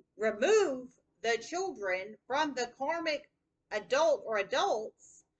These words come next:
and some of you guys, it might be pedophiles, and I'm just being for real, it can save them, and that's the truth, if you put them around the right energy.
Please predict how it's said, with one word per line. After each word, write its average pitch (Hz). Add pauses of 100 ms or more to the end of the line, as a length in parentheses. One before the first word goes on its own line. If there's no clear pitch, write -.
(240)
and 208
some 381
of 381
you 320
guys, 302
it 285
might 320
be 320
pedophiles, 240 (100)
and 196
I'm 226
just 247
being 247
for 247
real, 220 (1800)
it 359
can 320 (140)
save 320
them, 160 (240)
and 202
that's 240
the 233
truth, - (760)
if 220
you 220
put 269
them 247
around 226
the 202
right 202
energy. 214